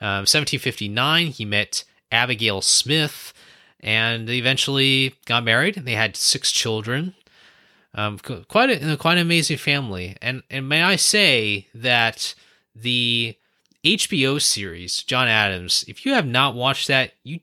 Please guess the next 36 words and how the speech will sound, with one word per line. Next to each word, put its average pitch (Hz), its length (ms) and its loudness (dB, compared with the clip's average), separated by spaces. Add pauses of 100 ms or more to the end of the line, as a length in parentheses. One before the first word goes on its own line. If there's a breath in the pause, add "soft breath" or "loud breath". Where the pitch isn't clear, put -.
definitely 151 380 2
have 113 220 0
to 107 80 -8
watch 95 320 -2
that, 90 180 -10
because 113 400 -6 (240 loud breath)
as 180 340 0
you're 151 220 0
watching 123 640 -2
that 113 220 2
documentary, 104 640 -2
imagine 147 600 -2 (480 soft breath)
what 147 400 0
Adams 127 440 0
is 107 200 -2
thinking. 107 340 -4
They 131 240 0
do 175 240 0
a - 20 -6
really 165 440 0
good 139 160 -2
job 127 280 2
of 101 100 -8
depicting 135 420 -4
the 110 120 0
Adams 107 460 2
family, 87 540 -8 (280 loud breath)
not 139 120 0
just - 180 -4
with 147 120 -8
the 107 80 -4
historical 127 640 -2
sources 147 480 -2
that 139 160 0
they 139 80 -2
use, 143 500 -2